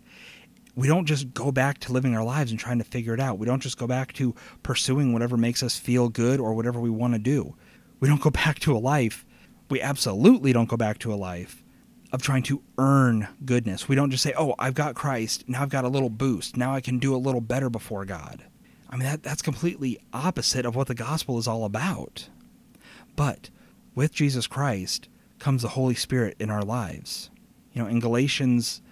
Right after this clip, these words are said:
five twenty-two, we see the fruit of the Spirit. You know, love, joy, peace,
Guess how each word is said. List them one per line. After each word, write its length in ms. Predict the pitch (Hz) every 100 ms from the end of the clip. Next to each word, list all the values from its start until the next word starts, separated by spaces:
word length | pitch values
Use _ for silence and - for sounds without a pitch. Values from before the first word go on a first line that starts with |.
| - - -
five 720 | - 123 131 131 127 120 - -
twenty-two, 500 | - 131 113 156 147
we 140 | 117
see 200 | 113 127
the 100 | 123
fruit 420 | - - 135 - -
of 140 | 107
the 100 | 110
Spirit. 560 | 113 - 160 98 57 - - -
You 100 | 113
know, 60 |
love, 380 | 101 113 135 113
joy, 320 | 110 131 123 -
peace, 380 | 110 135 107